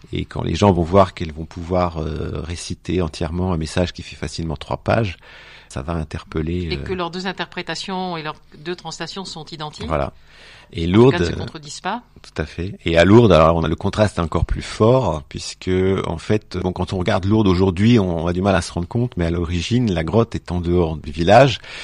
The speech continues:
Speaker 1: et cette grotte, c'est
Speaker 2: On vient
Speaker 1: un
Speaker 2: y jeter des ordures.
Speaker 1: Voilà, c'est un dépotoir, euh, c'est un lieu, euh, abject, euh, nauséabond, on y jetait les ordures, ou on mettait les porcs quand il pleuvait, euh, donc était couvert de déjections.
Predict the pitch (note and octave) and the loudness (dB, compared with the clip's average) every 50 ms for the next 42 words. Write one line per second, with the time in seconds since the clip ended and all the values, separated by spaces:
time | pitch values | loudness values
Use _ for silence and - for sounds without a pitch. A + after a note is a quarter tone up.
0 | - - - - F2 F2 - - F#2+ F2+ F2+ - F#2 A2+ B2+ C3+ C#3+ - - - | -16 -16 -8 -4 -4 -4 -2 -2 -2 -2 -2 2 6 6 8 8 6 4 -2 -6
1 | F#2 F2 - - F#2 F#2 F2+ F2+ F2+ F#2 - G#3 F#3+ E3 E3 D#3+ C#3 C3 C3+ C3+ | -6 -6 -4 -2 -2 0 0 -2 -2 -4 -6 -8 -8 -8 -10 -10 -10 -12 -12 -12
2 | C3+ B2+ - _ - - E2+ F2 D#2+ - - - - - - F2 E2+ E2+ F2 E2+ | -14 -14 -18 _ -6 0 4 6 6 6 4 0 -6 -6 -2 0 0 0 0 0
3 | E2 G#2+ - - G2 F2+ - - - F#2+ G2 G#2+ A#2+ B2 C3+ C3+ C3 A2 F2+ E2+ | 0 0 0 2 0 0 0 0 2 4 4 6 6 6 4 2 2 2 0 0
4 | D#2+ D#2+ D#2+ - - - - - F2+ F2 F2 E2+ E2+ E2 F2 F#2 F#2+ F#2+ F#2 F2+ | 0 0 -2 -4 -8 -12 -8 -6 -4 -2 -2 -2 -2 -2 0 2 2 4 4 4
5 | E2+ E2 D#2+ D#2 D#2 - - E2 F#2 D#2+ D#2+ F#2 G2+ A#2 B2 - - - - F2 | 4 4 4 4 4 4 4 4 2 2 0 2 2 2 0 -2 -6 -8 -4 -2
6 | D#2+ D#2 D#2 D#2 D2+ D2+ D#2 D#2 D2+ D#2 E2 F2 F#2+ F2+ E2 F2 F2+ F2 F2 E2+ | -2 -2 -2 -2 -2 -2 -2 -2 -2 -2 -2 0 -2 0 0 2 4 4 4 4
7 | D#2+ F2 F#2+ G#2 A2 A#2 A#2 A#2 G#2+ F2+ D#2+ D#2+ D#2+ D#2+ D2+ C#2+ D#2 D2+ - - | 2 0 -2 -2 -2 -2 -2 -2 -4 -4 -6 -8 -8 -8 -8 -8 -8 -8 -6 -4
8 | E2 D#2 D2 D#2+ D#2 D#2 D2 D#2+ F#2 G2+ G#2+ A2+ A#2 A2 F#2 E2+ F2 F2 E2+ E2 | -4 -2 -2 -2 -4 -4 -4 -2 0 2 4 4 4 2 2 2 2 2 2 2
9 | E2 D#2 D#2 D#2 D#2+ - - - E2 E2+ - - - G2 F#2 F#2 - - - - | 0 0 -2 -4 -6 -6 -6 -6 -6 -6 -4 0 2 4 4 4 2 0 -4 -10
10 | D#2+ D#2+ - - - - - E2+ E2 D2+ E2 F#2 F#2 F#2+ F#2+ F2+ E2+ E2 D#2 D#2 | -10 -10 -12 -14 -12 -4 -2 0 0 2 4 4 4 4 4 4 2 2 0 -2
11 | D#2 - - - - - - D2+ - - E2 F2 F#2 E2+ E2+ D#2 D2 E2 E2 D2 | -2 -4 -8 -10 -10 -12 -12 -12 -10 -8 -4 -2 -2 -2 -2 -2 -2 -2 -2 -2
12 | D2 - - - - - G#2+ A#2+ C3 C#3+ | -4 -8 -10 -8 -2 0 0 2 0 0